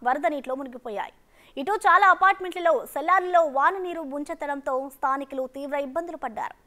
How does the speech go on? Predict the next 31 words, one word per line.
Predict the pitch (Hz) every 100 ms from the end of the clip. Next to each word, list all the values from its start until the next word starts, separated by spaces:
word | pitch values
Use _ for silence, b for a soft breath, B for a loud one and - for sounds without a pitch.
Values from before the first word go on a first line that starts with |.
| b b b 214
ఢిల్లీలో | 320 392 392
ఈ | 349 320
స్థాయిలో | 392 - 349 320
వర్షం | 294 277 - 294
కురవడం | 277 262 254 254 285 _ 240
గత | 254 220 - -
నలభై | 240 330 349
ఏళ్లలో | 320 294 277 262 240
ఇదే | 233 294
మొదటిసారి. | 269 247 - 247 226 247 294 b b -
పంతొమ్మిది | 254 269 285 277
వందల | 262
ఎనభై | 247 240 277 294
రెండులో | 262 247 262 311 359 b b b 247
నూట | 311 392 359
ముప్పై | 311 311 359
మూడు | 330 320 311
పాయింట్ | 311 294 285 269 247
నాలుగు | 277 381 370
మిల్లీమీటర్లు | 320 294 359 381 349 339 311
వర్షం | 269 262 -
కురిసిందని | 294 269 - 262 247 240 269 - 240
ఐఎండీ | 311 370 302
తెలిపింది. | 302 220 226 220 - - b b - 262
ఈసారి | 302 381 427 349
ఆ | 311
రికార్డును | 302 294 403 370 294
బ్రేక్ | 277 320 -
చేస్తూ | 359 - 339 226 b b -
నూట | 285 392 403 339
అరవై | 339